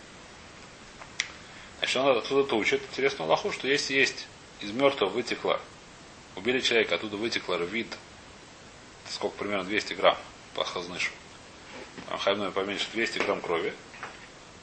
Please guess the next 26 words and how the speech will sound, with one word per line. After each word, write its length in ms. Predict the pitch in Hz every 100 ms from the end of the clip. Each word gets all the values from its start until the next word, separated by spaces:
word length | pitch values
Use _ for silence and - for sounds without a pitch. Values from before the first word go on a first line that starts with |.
| - -
И 380 | - 92 92 92
он 140 | 113 127
дот-, 160 | - 120
дотронулся, 500 | 107 95 95 110 131
то 100 | 139
это 120 | 143
как 120 | 160
будто 140 | 180 170
он 80 |
тронулся 280 | 160 165 143
до 80 | 147
мет, 200 | 143 135
он 60 | 110
тоже 200 | 120 110
тамэ. 240 | 104 - -
Почему 220 | - 143
это 80 | 139
называется 320 | 120 127 113
нефиш 260 | 113 - 110
адам? 220 | 90 76
«Коля 220 | 127 127
нугея 320 | 120 117 123
бемет 360 | 110 117 160 -
бе 80 | 110
нефиш 340 | 123 - -
адам». 240 | 110 82